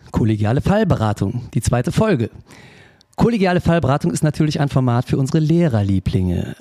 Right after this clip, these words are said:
Aber ich habe mir gedacht, als kleines vorweihnachtliches Geschenk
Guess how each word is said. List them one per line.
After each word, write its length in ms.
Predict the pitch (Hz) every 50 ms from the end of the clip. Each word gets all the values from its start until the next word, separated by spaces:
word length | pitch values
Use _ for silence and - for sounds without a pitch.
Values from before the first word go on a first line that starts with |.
| _ _
Aber 560 | 123 135 165 156 139 123 110 101 95 92 98
ich 100 | 123 -
habe 200 | 151 - 196 196
mir 80 | 175 156
gedacht, 260 | - 117 101 - -
als 140 | 117 - -
kleines 340 | - 151 156 160 151 -
vorweihnachtliches 880 | - - - 185 196 214 202 185 185 185 180 170 - - 160 180 165 -
Geschenk 640 | - 180 - - 120 113 127 170 - - - -